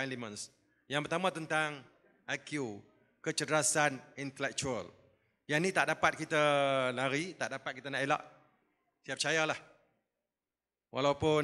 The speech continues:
eh, mantan Menteri Pendidikan yang, eh, dahulu, Datuk Seri Mahathir Khalid mengatakan bahawa ukuran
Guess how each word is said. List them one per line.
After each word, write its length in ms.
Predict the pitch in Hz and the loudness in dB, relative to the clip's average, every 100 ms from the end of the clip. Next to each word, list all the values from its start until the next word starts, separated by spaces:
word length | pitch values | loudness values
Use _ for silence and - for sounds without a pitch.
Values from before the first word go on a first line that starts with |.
| 139 | 2
eh, 340 | 135 127 120 113 - _ _ _ _ _ _ _ _ _ _ _ 110 | 2 2 -2 -6 -14 _ _ _ _ _ _ _ _ _ _ _ -4
mantan 560 | 139 147 - 165 120 87 - _ _ | -4 0 4 4 4 -6 -18 _ _
Menteri 560 | 131 139 143 147 131 147 | -10 -10 -8 -8 -6 -4
Pendidikan 320 | 147 - 151 | -4 -2 0
yang, 240 | 147 143 135 | 0 -2 -2
eh, 140 | 127 123 | -4 -2
dahulu, 400 | 135 139 165 170 - _ _ _ _ - | -2 0 -2 -6 -16 _ _ _ _ -14
Datuk 160 | 123 139 | -10 -6
Seri 160 | - | -6
Mahathir 240 | 139 139 135 | -4 -4 -2
Khalid 300 | 160 156 151 135 | -2 -2 -6 -10
mengatakan 400 | 139 139 147 143 | -10 -8 -6 -4
bahawa 560 | 139 139 139 135 120 - - _ _ _ _ _ _ _ _ _ _ _ _ _ - | -2 0 0 0 -4 -10 -20 _ _ _ _ _ _ _ _ _ _ _ _ _ -12
ukuran 640 | 143 143 175 180 160 123 | -10 -4 2 4 4 2